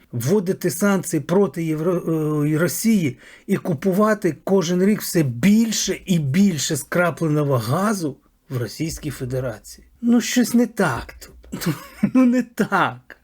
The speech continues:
Це я показую, що, ну, гроші вирішують все. Не наші діти,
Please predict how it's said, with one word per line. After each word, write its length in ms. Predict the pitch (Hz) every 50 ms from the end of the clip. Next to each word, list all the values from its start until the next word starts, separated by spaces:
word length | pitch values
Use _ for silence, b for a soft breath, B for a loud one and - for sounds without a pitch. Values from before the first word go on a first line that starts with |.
| _ _ -
Це 220 | - 190 208 226
я 100 | 233 226
показую, 720 | 202 - 202 - - 214 220 233 226 190 180 180 180 175
що, 380 | 147 - - - 185 190 185 170 B B B 190
ну, 640 | 185 190 196 208 202 190 185 180 175 160 147 131 131 -
гроші 760 | 135 156 180 196 202 220 233 240 220 - - - 131 - _ _ _ _ _ _ -
вирішують 880 | 139 139 165 165 151 151 151 165 175 170 - - 151 131 - - _ - _
все. 640 | - - - - - 135 135 127 113 101 - - - _ _ _
Не 180 | - 165 185 196
наші 380 | 196 226 247 247 247 - 233 196
діти, 640 | 147 120 113 120 120 113 104 104 _ - - -